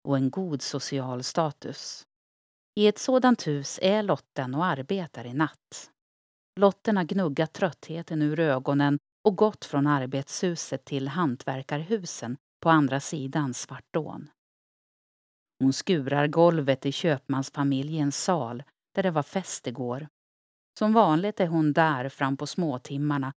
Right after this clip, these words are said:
för att städa upp efteråt. Hon får ett par ören av köpmannen för varje städning.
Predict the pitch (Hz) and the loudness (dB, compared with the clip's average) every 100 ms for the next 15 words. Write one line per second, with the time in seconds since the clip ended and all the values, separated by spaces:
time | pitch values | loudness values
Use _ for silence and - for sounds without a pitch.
0 | _ - 190 - 214 175 131 156 - - | _ -4 -4 0 0 2 2 0 -2 -6
1 | 135 - - 139 147 131 - - - _ | -8 -8 -10 -8 -8 -8 -14 -18 -20 _
2 | _ _ _ _ - 202 240 254 208 - | _ _ _ _ -2 0 4 6 6 4
3 | 175 165 139 170 175 139 139 160 123 - | 4 4 4 0 -2 -4 -4 -4 -4 -4
4 | 151 160 139 131 135 139 127 127 - 151 | -2 -2 -4 -6 -8 -8 -8 -10 -6 -6
5 | 127 131 147 131 | -6 -6 -6 -6